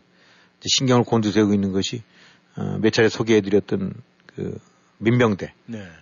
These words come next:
Speaker 1: 이제 러시아인들로 구성됐다고 하는 혹은
Speaker 2: 네.
Speaker 1: 러시아 출신들로
Speaker 2: 음.
Speaker 1: 구성됐다고 하는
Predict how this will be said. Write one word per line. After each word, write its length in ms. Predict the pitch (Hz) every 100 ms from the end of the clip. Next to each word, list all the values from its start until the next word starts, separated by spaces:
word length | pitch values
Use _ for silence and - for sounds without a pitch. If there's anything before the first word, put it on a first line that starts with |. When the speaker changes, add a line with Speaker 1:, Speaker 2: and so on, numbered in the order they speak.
| - 95
Speaker 1:
이제 180 | 92
러시아인들로 960 | 95 110 107 117 110 107 110 104 107 104
구성됐다고 680 | 95 101 95 95 98 95 92
하는 240 | 82 90
혹은 240 | 107 113 107
Speaker 2:
네. 60 |
Speaker 1:
러시아 220 | 107 104
출신들로 500 | 104 - - 117 104
Speaker 2:
음. 20 | 95
Speaker 1:
구성됐다고 640 | 101 95 98 - 95 92
하는 240 | 98 107